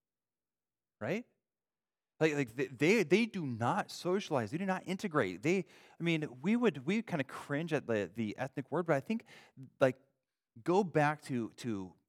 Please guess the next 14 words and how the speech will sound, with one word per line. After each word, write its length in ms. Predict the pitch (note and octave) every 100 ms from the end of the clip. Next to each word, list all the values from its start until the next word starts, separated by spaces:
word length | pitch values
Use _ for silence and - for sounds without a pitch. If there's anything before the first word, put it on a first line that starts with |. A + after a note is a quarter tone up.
| _ C#3 A#2
days 280 | C3 C#3 D#3
in 80 | C#3
which 180 | A#2 G#2
racism 420 | A2+ C#3 D#3+ D3+
was 140 | C3 -
common 400 | - A#2 A#2+ G2+
and 100 | F2+
accepted 520 | - - C3 - F#2+ - - -
and 160 | B2
think 160 | - F3
of 100 | C#3+
words 160 | C#3 B2
like 140 | G#2
half-breed. 720 | - - C3+ - G#2 E2 A#1